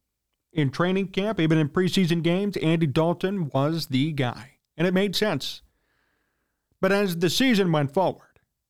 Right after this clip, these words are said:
it became clear that Dalton wasn't the guy. When Fields went in, he was thrown to the wolves, and they somehow let Nick Foles play a couple of games.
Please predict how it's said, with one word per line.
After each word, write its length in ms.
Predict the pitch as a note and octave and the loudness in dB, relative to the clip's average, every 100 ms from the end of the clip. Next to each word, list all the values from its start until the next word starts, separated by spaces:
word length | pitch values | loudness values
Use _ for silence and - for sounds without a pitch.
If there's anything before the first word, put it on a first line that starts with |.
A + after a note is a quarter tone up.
| _ _ _ _ - | _ _ _ _ -4
it 160 | F3 F3 | -2 -2
became 360 | D3+ E3 E3 | -2 0 0
clear 720 | C#3+ - B3+ G#3+ D#3+ D3 D3 | -2 -8 -2 0 2 2 0
that 180 | C#3+ C#3+ | 0 0
Dalton 380 | E3+ G3+ F#3+ C#3 | 0 0 0 0
wasn't 220 | A#2 A#2+ | 0 -2
the 60 | A2+ | -2
guy. 400 | B2+ A#2 A#2 F#3 | -2 -2 -2 -4
When 280 | F#3 C3+ | -8 -12
Fields 300 | A#2+ G#3 A3 | -2 0 2
went 180 | D3+ F3+ | 2 2
in, 160 | E3 G3+ | 2 2
he 80 | F3+ | 0
was 140 | C#3+ | 0
thrown 180 | F#3+ F#3+ | 0 2
to 60 | |
the 80 | D#3+ | 2
wolves, 280 | D#3 F#3 G3 | 2 2 2
and 160 | F3 F#3 | 2 2
they 140 | E3+ | 0
somehow 400 | D#3 F#3 E3 F3 | 0 -2 0 0
let 220 | E3+ F3 | 0 0
Nick 240 | D#3 E3+ - | -2 -2 -2
Foles 240 | F#3 F#3 | -2 -2
play 160 | C3+ A#2+ | -4 -4
a 40 | |
couple 260 | B2 A#2 A2 | -4 -4 -4
of 60 | |
games. 340 | G#2+ F#2 - | -4 -6 -8